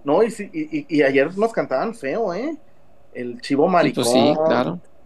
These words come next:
Speaker 1: Y el, y nomás le
Speaker 2: Claro.
Speaker 1: hacen, y todos brinqui, brinqui.
Speaker 2: Y con el Azteca brincando todos,
Speaker 1: Y
Speaker 2: güey,
Speaker 1: el, y el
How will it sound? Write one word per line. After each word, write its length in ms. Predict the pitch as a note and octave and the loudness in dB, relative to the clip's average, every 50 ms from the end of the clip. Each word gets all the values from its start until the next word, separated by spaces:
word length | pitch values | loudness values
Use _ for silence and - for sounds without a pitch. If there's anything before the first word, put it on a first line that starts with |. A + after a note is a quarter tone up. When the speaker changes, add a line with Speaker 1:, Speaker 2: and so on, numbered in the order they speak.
| - - - | -20 -10 -4
Speaker 1:
Y 120 | B2 B2 | -2 -2
el, 180 | A#2+ A#2+ A2+ - - - - | -2 -2 -4 -8 -12 -10 -4
y 80 | - D3+ | -2 0
nomás 240 | C3+ C3 C3 B2+ C#3+ | 2 2 4 4 4
le 60 | F3 | 4
Speaker 2:
Claro. 260 | F#3 G#2+ G#2+ A2+ D3 E3 | 4 4 2 2 2 2
Speaker 1:
hacen, 120 | E3+ D#3+ - - - - - - - - - - | 0 -2 -6 -14 -20 -20 -20 -20 -20 -20 -8 -6
y 80 | C#3+ | -4
todos 320 | C#3+ D3+ D#3 E3+ A3+ A#3+ A#3+ | 0 2 4 4 4 2 2
brinqui, 320 | A#3+ F#3+ G3 G3 - B3 | 0 -2 -2 -2 -4 -4
brinqui. 160 | B3 A#3+ A#3+ B3+ | -2 0 0 2
Speaker 2:
Y 20 | |
con 200 | B3+ - C#3+ C#3 | 2 2 4 4
el 100 | C#3 C3 | 4 4
Azteca 360 | C3 C3 - E3+ E3+ - G#3+ | 4 4 2 0 2 2 2
brincando 500 | G3+ F#3+ E3 D3+ C#3 - D#3 E3+ F3+ F3 | 2 2 2 0 0 -2 -2 0 -2 -2
todos, 340 | - D#3 D#3 F3 G3 A3 G#3 | 0 0 0 2 0 0 2
Speaker 1:
Y 60 | F#3+ | 2
Speaker 2:
güey, 100 | F#3+ G3 | 2 2
Speaker 1:
el, 60 | - F#4+ | 0 -4
y 20 | |
el 60 | E4+ | -8